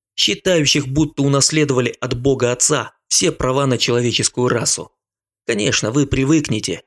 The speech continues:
и ещё скажете спасибо за, по неволе Божией, доставшееся облегчение. За вид на жительство в корпоративной упряжке. Всё лучше, чем попасть вниз в хаос.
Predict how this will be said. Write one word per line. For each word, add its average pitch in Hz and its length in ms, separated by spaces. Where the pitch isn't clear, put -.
и 135 60
ещё 131 180
скажете 123 400
спасибо 139 560
за, 107 220
по - 160
неволе 117 720
Божией, 127 580
доставшееся 120 800
облегчение. 110 800
За 147 200
вид 170 280
на 151 100
жительство 135 580
в - 80
корпоративной 127 800
упряжке. 127 720
Всё 185 240
лучше, 131 500
чем 135 200
попасть 123 440
вниз 113 340
в - 80
хаос. 110 580